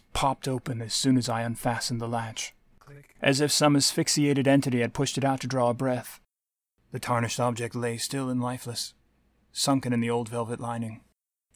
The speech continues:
Speaker 1: I like to think that somewhere out there was a wiser version of myself, who closed the box and went back to sleep. I stared at the open case and trembled for a while.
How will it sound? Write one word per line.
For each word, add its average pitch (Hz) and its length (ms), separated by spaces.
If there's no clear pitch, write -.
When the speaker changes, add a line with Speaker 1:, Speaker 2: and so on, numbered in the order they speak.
Speaker 1:
I 143 80
like 151 160
to 151 80
think 160 240
that 139 120
somewhere 143 340
out 143 180
there 135 180
was 131 180
a 135 60
wiser 127 460
version 131 440
of 120 100
myself, 120 520
who - 120
closed 139 360
the 127 80
box 123 360
and 117 200
went 117 180
back 117 220
to 131 80
sleep. 123 360
I - 80
stared 135 360
at 110 80
the 120 120
open 127 260
case - 600
and 139 180
trembled 120 420
for 127 180
a 120 80
while. 120 440